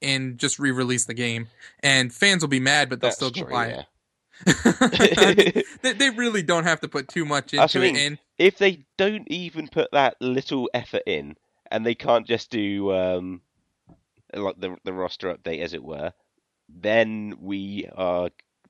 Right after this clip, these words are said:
Speaker 2: needing to be properly worried. <laughs>
Speaker 1: Yeah.
Speaker 2: If they can't even
Speaker 1: And
Speaker 2: do that.
Speaker 1: I,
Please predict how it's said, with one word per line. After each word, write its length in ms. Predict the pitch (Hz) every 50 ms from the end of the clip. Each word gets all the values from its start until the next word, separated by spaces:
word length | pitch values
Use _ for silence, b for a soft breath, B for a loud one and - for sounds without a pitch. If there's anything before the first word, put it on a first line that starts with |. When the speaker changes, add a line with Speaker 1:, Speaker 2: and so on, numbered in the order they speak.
| _ _
Speaker 2:
needing 280 | - 95 92 87 85 82
to 60 | 80
be 100 | 90 85
properly 340 | - - 87 82 - 85 80
worried. 380 | 80 76 71 73 73 73 - - _
<laughs> 40 | _ _ _ _ _ _ _ _ _ _ _ _ -
Speaker 1:
Yeah. 480 | - 196 180 190 180 - 185 151 131 131
Speaker 2:
If 140 | 139 143 127
they 100 | 131 123
can't 260 | - - 123 113 107 107
even 120 | 98 98 98 95
Speaker 1:
And 40 |
Speaker 2:
do 120 | 95 98 92
that. 180 | 82 82 87 _ _ b b b b b b b _ _ _ _ _ _ _ _ _ _ _ _ _ _ _ _ _ _ _ _ _ _ _ _ _ -
Speaker 1:
I, 100 | 165 175